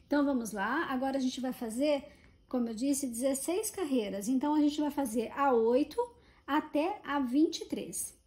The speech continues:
tá? Dezesseis carreiras de dez pontos baixos cada uma. E aqui estão as dezesseis carreiras de ponto sobre ponto, as dezesseis carreiras de dez pontos baixos. Aqui é só cortar o fio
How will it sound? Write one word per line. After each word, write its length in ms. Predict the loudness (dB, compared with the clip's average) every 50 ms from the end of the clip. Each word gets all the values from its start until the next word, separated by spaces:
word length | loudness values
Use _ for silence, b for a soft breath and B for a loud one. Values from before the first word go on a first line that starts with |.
| _ _ _ _
tá? 220 | -4 -2 -2 -2 -2 -4
Dezesseis 560 | -4 -4 -2 0 0 -2 0 -2 -2 -4 -2
carreiras 500 | -2 -4 0 0 2 2 4 2 2 -2
de 100 | -2 -4 -4
dez 240 | -2 -2 -2 -2
pontos 340 | 0 0 0 0 0 0 -4
baixos 400 | -4 -4 -4 -6 -6 -6 -10 -10
cada 320 | -6 -4 -4 -4 -2 -4 -4
uma. 320 | -4 -4 -6 -8 -12 -14 -18 _ _ _ _ _ _ _ _ _ _ _ _ _ _ _ _ _ _ _ _ _ _ _ _ B B B B B B B B B B B B _ _ -2
E 120 | 2 4
aqui 260 | 4 4 2 2 2 2
estão 400 | 2 0 -2 -4 -4 -2 -2 -2
as 400 | 0 0 0 0 -2 -6 -6 -2
dezesseis 640 | -2 0 0 0 2 2 0 0 2 2 2 2 0
carreiras 680 | 0 0 0 0 2 0 -2 -2 -2 -2 -2 -2 -2
de 120 | 0 -2 -6
ponto 380 | -4 -2 -4 -4 -4 -4 -6
sobre 320 | -8 -10 -8 -8 -8 -8 -8
ponto, 420 | -6 -6 -6 -6 -4 -6 -2 0
as 80 | 2 2
dezesseis 640 | 2 2 0 -2 -4 -4 -4 -4 -4 -2 -4 -4
carreiras 840 | -2 -2 -4 -2 -2 -2 -2 -2 -2 -2 0 0 0 0 -2 -8 -12 -14 _ _
de 160 | -12 -8 -4
dez 280 | -2 0 0 0 0 -4
pontos 340 | -6 -6 -6 -6 -6 -6 -6
baixos. 600 | -4 -2 -2 0 -2 -2 -2 2 2 0 0 0 B B B B B B B B
Aqui 320 | 2 2 2 4 4 6
é 100 | 6 6
só 240 | 2 2 2 2 2
cortar 520 | 4 4 2 2 0 0 0 0 0 0
o 60 | 0 -4
fio 580 | -6 -4 -4 -2 -2 0 2 2 2 2 0